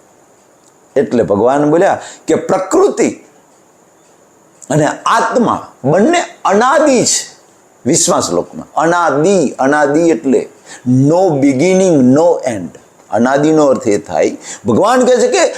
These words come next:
અનાદિ જે હતા છે ને રહેશે, એની, એની બિગિનિંગ નથી, અને બિગિનિંગ નથી એટલે એનો એન્ડ નથી. તમે કહેશો, "મનહરભાઈ,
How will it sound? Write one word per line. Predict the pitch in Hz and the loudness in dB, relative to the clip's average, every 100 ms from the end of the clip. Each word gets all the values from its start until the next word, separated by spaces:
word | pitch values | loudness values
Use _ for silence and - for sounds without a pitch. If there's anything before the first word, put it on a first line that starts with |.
| - - | -6 -2
અનાદિ | 185 220 254 220 202 254 | 0 2 0 0 2 2
જે | 202 | 2
હતા | 226 - 160 165 208 233 | 0 0 -4 -2 0 0
છે | 233 - 165 185 | 0 -2 0 2
ને | 247 113 | 2 2
રહેશે, | 127 - - - _ _ - - _ _ | 2 0 -4 -8 _ _ -20 -20 _ _
એની, | 180 220 | 0 0
એની | 208 - 226 | 0 0 2
બિગિનિંગ | 233 196 190 262 277 247 | 2 2 2 2 2 2
નથી, | 180 113 - - _ - - | 2 -2 -6 -20 _ -8 -2
અને | 175 | 0
બિગિનિંગ | 135 123 156 170 285 339 311 262 | 2 2 2 2 2 2 2 2
નથી | 220 220 | 2 2
એટલે | 202 196 | 2 2
એનો | 208 196 | 2 0
એન્ડ | 196 214 190 156 101 | 0 0 0 -2 -4
નથી. | - - - _ _ _ _ _ _ | -8 -18 -20 _ _ _ _ _ _
તમે | 156 165 120 | -2 0 0
કહેશો, | 120 113 107 | 0 0 -2
"મનહરભાઈ, | 107 120 95 107 | 0 0 -2 -6